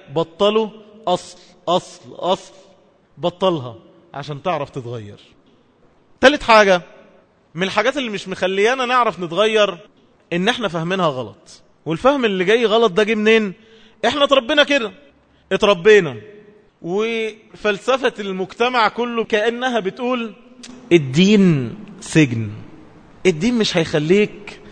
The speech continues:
تعرف تفك، مش هتعرف تعيش حياتك". غلط، غلط، حرام، حرام، حرام. فكده مقفولة. إن الهدف إن إحنا نعيش المتعة، الرخاء والرفاهية.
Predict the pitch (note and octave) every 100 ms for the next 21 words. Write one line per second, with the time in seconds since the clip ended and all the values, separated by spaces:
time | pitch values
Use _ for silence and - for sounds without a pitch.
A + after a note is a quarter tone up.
0 | - - - - A3 A3+ G#3+ E3+ C3 D#3
1 | - - - - - - - - - E3
2 | F3 F3+ F#3 F3+ - D3+ C3 A#2+ A#2 -
3 | - _ _ _ - C#3 E3 C#3+ A#2 C3+
4 | D#3 C#3+ - C#3+ D#3 D#3 - C#3 D3+ D#3
5 | C3 C#3+ D#3+ D#3+ C#3 - - - - -
6 | - C#3+ C3+ F3+ F3 D#3+ D3 - - -
7 | - C#3+ - D#3+ D3 A#2 G#2 - - _
8 | - F#3 G#3 G3+ G3+ F#3+ - - - -
9 | F#3+ G3 G#3 B3+ C4+ - - - - -
10 | _ _ _ D3 D#3 F#3 F#3+ E3 D3+ F#3
11 | - C#3+ C#3 C#3 A2+ G#2+ G2+ _ _ D3+
12 | D3 C#3 C3 E3 F#3 - - D3+ D3 C#3
13 | C#3+ D3 B2+ G2+